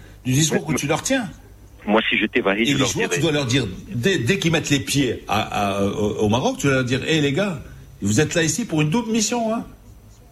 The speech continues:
Speaker 1: Ne l'oubliez
Speaker 2: On,
Speaker 1: pas, hein. Centrafrique,
Speaker 2: on avait
Speaker 1: oui, d'accord, ok. On va, on va faire ces deux matchs, hein, aujourd'hui et mardi.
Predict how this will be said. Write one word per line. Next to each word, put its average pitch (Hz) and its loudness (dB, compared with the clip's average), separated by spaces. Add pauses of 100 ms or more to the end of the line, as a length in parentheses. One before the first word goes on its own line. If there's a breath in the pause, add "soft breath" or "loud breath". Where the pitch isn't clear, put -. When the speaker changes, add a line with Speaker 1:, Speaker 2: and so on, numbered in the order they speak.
(340)
Speaker 1:
Ne 123 6
l'oubliez 208 4
Speaker 2:
On, 220 0
Speaker 1:
pas, 214 2
hein. 247 -6 (300)
Centrafrique, 147 2
Speaker 2:
on 110 4
avait 143 0
Speaker 1:
oui, 127 2
d'accord, 175 0
ok. 113 2 (540)
On 107 -4
va, 120 4
on 123 2
va 123 2
faire 123 0
ces 117 -2
deux 113 2
matchs, 196 0
hein, 170 0 (440 loud breath)
aujourd'hui 120 2
et 120 0
mardi. 117 0